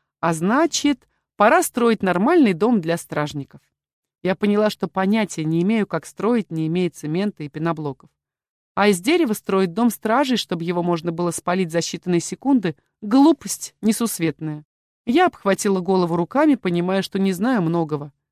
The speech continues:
И это очень плохо. «Элизабет, что-то не так?» — с тревогой спросил Оливер, заглядывая в глаза. «Я слишком мало знаю, Оли», — печально ответила. «Ладно, дом построить из камня можно. Строили же как-то замок.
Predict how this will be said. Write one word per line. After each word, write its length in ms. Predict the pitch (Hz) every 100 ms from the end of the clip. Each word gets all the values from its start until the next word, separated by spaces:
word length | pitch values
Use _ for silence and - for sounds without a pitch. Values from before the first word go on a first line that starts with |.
| _ _
И 80 | 165
это 180 | 160 160
очень 240 | 156 185
плохо. 380 | 170 160 147 _ _ _ _ _ _ -
«Элизабет, 520 | 170 180 190 180 175
что-то 260 | - 180
не 140 | 175 160
так?» — 360 | - 240 - _ _ _
с 80 | _
тревогой 400 | 190 185 170 156
спросил 400 | - 165 - 170
Оливер, 360 | 190 233 214 165
заглядывая 500 | 165 165 160 151 156
в 20 |
глаза. 440 | 151 156 156 160 _ _ -
«Я 120 | 214
слишком 400 | 214 254 - 233
мало 280 | 233 233 208
знаю, 440 | 190 214 226 185 -
Оли», — 360 | 165 170 160 151 _ _ _
печально 400 | 160 - 170 160
ответила. 500 | 160 - 156 - 156 _ _ _ _ _
«Ладно, 400 | 240 277 185 151 - _ -
дом 240 | 190 302
построить 440 | 254 247 - 254 240
из 120 | -
камня 320 | 311 294 233
можно. 400 | 208 180 147 139 _ _ _
Строили 500 | - - 330 415 320
же 100 | 240
как-то 300 | - - 190
замок. 400 | 180 170 147 _